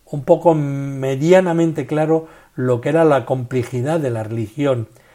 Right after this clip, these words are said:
y, y la originalidad que nos rodeaba. Algunos misioneros ismaelíes llegaron al enclave malagueño de Bobastro,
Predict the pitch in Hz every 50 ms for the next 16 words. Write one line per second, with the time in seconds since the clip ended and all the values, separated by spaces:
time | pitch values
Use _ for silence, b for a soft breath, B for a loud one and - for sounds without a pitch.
0 | b b b b 202 156 135 135 135 - 143 135 131 127 120 120 120 120 117 -
1 | - 123 120 120 117 117 117 120 156 165 147 117 - - - 131 117 110 110 107
2 | 104 107 107 101 101 98 90 90 - - _ _ b b b b b b b b
3 | b b - - 127 127 127 120 170 214 240 233 202 208 196 185 151 170 170 170
4 | 185 185 175 175 175 165 170 - - _ - 151 135 120 143 143 127 120 120 117
5 | 127 170 180 165 170 180 - - b b b b b b b b - 123 123 117
6 | 120 147 156 170 170 170 165 170 - - 131 123 123 120 120 120 - 143 151 156
7 | 160 160 160 147 131 131 131 135 _ _ - 143 127 123 120 113 110 113 139 151
8 | 156 151 135 123 120 113 107 110 135 185 - - - - - 107 98 98